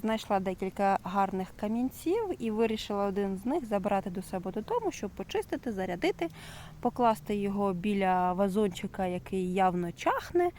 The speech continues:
щоб, е, цей камінчик, е, лікував мій вазончик.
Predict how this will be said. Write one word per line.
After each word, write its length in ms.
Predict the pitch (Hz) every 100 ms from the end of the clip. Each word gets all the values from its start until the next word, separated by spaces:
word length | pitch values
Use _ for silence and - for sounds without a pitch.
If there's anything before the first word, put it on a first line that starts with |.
| - - - -
щоб, 480 | - - 233 185
е, 480 | 196 190 185 185 185
цей 260 | - 214 196
камінчик, 800 | - 165 185 302 427 - 302 - - - - - -
е, 160 | 196 202
лікував 680 | 247 - 175 175 208 254
мій 200 | 180 196
вазончик. 680 | 185 175 156 - - -